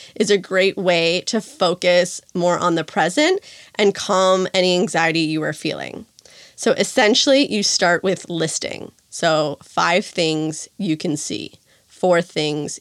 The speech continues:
you can hear, three things you can feel, two things you can smell, one thing you can taste.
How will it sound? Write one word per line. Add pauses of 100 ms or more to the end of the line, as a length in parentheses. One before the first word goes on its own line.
you
can
hear, (380)
three
things
you
can
feel, (320)
two
things
you
can
smell, (420)
one
thing
you
can
taste.